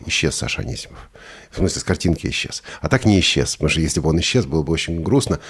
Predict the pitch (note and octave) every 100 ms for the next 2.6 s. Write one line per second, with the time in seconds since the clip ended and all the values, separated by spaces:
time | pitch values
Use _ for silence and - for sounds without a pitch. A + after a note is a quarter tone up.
0 | - - E2+ - C#3+ E3+ - - - F#2
1 | C3 A#2+ G2+ C#3+ C#3 F#2 F2 - C#2+ -
2 | B2 D#2 - - - -